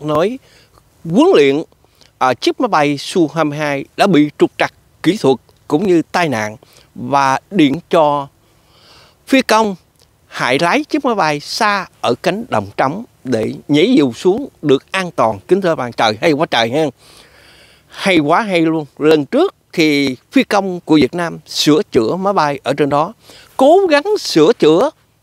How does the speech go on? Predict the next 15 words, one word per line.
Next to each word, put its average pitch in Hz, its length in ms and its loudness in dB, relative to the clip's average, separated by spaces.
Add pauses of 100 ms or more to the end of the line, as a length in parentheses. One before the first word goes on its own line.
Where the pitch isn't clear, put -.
bằng 156 360 -2
mọi 135 140 0
cách 202 200 -4 (280)
để 131 380 0 (360)
bảo 160 320 2
đảm 156 320 -2
được 123 160 -6 (100)
an 175 260 -6
toàn, 113 220 0
chiếc 226 180 -8
máy 247 100 -4
bay 151 240 -2
không 170 240 -2
hư 147 180 0
hại. 107 240 -2